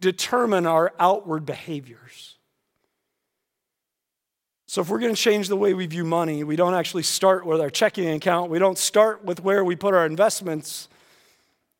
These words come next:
We start by looking inward at our heart and asking ourselves some questions about what we truly treasure.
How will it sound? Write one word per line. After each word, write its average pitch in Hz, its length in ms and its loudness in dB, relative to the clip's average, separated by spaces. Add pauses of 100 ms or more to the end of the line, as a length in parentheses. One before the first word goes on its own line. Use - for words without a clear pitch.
(120)
We 147 100 -12
start 196 340 0
by 170 80 -2
looking 156 320 -4
inward 175 600 -4
at 160 160 -8
our 143 120 -8
heart 175 680 -4
and 156 140 -8
asking 156 400 -6
ourselves 156 760 -4 (280)
some 147 220 -6
questions 226 840 -2 (260)
about 175 280 0
what 180 160 0
we 175 120 -4
truly 151 360 -8
treasure. - 540 -10